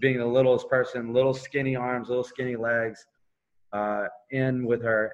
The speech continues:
And then we went from there, everybody piled back in the van,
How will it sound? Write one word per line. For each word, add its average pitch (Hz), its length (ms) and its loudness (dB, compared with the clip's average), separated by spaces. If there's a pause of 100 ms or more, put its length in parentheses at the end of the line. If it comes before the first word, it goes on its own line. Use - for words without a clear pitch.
And 120 120 -4
then 156 220 0 (840)
we 143 100 6
went 175 260 2
from 151 160 0
there, 127 440 4
everybody 127 320 0
piled 117 340 -2
back 113 160 -2
in 117 80 -6
the 107 60 -8
van, 110 320 -4